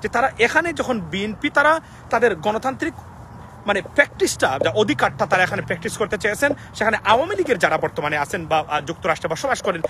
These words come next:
তারা, তা-, তারা এখানেও তাদের উপর আক্রমণ করেছে, তারা বলছেন এগুলা এবং চেষ্টা করেছেন তাদের মুখকে স্তব্ধ করে দিতে যে বাংলাদেশের প্রধানমন্ত্রী আমাদের সম্মানী। It's right।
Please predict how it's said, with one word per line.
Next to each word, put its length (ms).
তারা, 320
তা-, 140
তারা 200
এখানেও 400
তাদের 280
উপর 140
আক্রমণ 380
করেছে, 240
তারা 200
বলছেন 320
এগুলা 260
এবং 200
চেষ্টা 240
করেছেন 260
তাদের 220
মুখকে 400
স্তব্ধ 460
করে 220
দিতে 220
যে 160
বাংলাদেশের 400
প্রধানমন্ত্রী 580
আমাদের 260
সম্মানী। 420
It's 280
right। 440